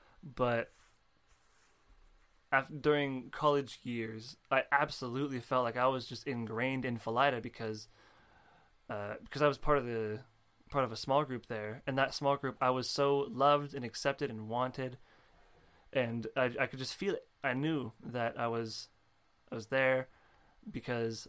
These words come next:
I needed it, because the community there was amazing, because I just belonged.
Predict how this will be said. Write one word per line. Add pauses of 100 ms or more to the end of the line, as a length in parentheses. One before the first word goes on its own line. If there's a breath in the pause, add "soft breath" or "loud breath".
I
needed
it,
because
the
community
there
was
amazing,
because
I
just
belonged.